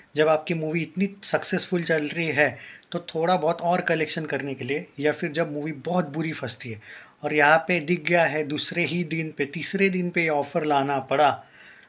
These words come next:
मतलब द वैक्सीन वॉर वालों ने ये किया था, उनकी हालत बुरी हुई थी। तो ये आपके सामने है मैदान का रिजल्ट, बोनी कपूर ने एक्सेप्ट कर लिया है डिफीट।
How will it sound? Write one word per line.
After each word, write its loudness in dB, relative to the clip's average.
मतलब -2
द 2
वैक्सीन 4
वॉर 8
वालों 4
ने 0
ये 2
किया 0
था, -14
उनकी -4
हालत 2
बुरी -4
हुई -2
थी। -10
तो -4
ये 2
आपके -4
सामने 2
है 0
मैदान 0
का -4
रिजल्ट, -2
बोनी -2
कपूर -4
ने 0
एक्सेप्ट 0
कर 0
लिया 0
है 2
डिफीट। -4